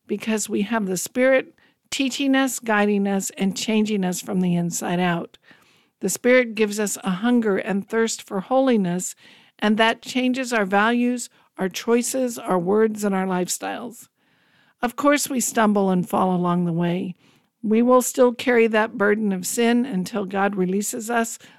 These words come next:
and takes us home. But now, when we stumble, we repent. We regret that sin, and we long to be free from it. And the result of our perseverance in the faith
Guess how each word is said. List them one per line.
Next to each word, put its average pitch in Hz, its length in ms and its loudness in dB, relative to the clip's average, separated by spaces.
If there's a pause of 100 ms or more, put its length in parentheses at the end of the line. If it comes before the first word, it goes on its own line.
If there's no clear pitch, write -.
(140)
and 320 160 -4
takes 202 220 -2
us 202 160 -2
home. 175 400 0 (800)
But - 200 -2 (140)
now, 233 600 2 (180)
when 185 240 0
we 170 80 0
stumble, 185 640 0 (300)
we 196 100 2
repent. 202 720 2 (1300)
We 285 220 0
regret 208 600 2
that - 240 0
sin, 175 420 0
and 202 200 -2
we 196 80 2
long 196 320 2
to 185 60 -4
be 185 160 0
free 180 240 -4
from 190 280 -4
it. 185 200 -14 (640)
And 208 140 2
the 208 40 4
result 214 420 4
of 226 120 -2
our 196 140 4
perseverance 220 880 0
in 170 100 -6
the 185 80 -4
faith 226 480 0